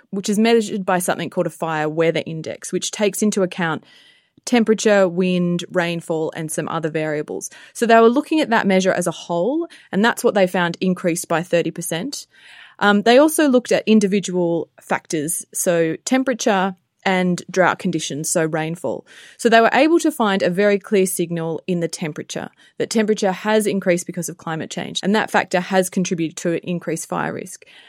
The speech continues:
They weren't actually able to see whether climate change has influenced the rainfall measure that they were looking at. So that was quite interesting, um, and I think there's a lot of debate in the community about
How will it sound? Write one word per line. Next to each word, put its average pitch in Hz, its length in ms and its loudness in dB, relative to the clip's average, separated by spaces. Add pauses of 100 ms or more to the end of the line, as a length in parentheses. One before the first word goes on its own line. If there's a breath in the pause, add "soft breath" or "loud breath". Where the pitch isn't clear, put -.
(220 soft breath)
They 214 100 2
weren't 294 360 2
actually 214 460 0
able 190 280 2
to 185 100 -6
see 202 360 0
whether 180 320 2
climate 185 400 -4
change 165 420 -6
has 185 180 -2
influenced 180 800 -4 (300 soft breath)
the 185 100 2
rainfall 170 480 2
measure 160 240 -2
that 160 160 -4
they 160 140 -2
were 156 80 -4
looking 160 340 -10
at. - 140 -12
So 214 100 0
that 226 160 4
was 262 140 2
quite 226 260 2
interesting, 170 640 -6 (260 soft breath)
um, 170 480 0
and 190 160 2
I 185 100 2
think 185 160 -4
there's 185 140 2
a 190 40 2
lot 180 120 4
of 160 80 -4
debate 170 360 2
in 175 100 -2
the 170 60 -4
community 165 520 -6
about 151 400 -6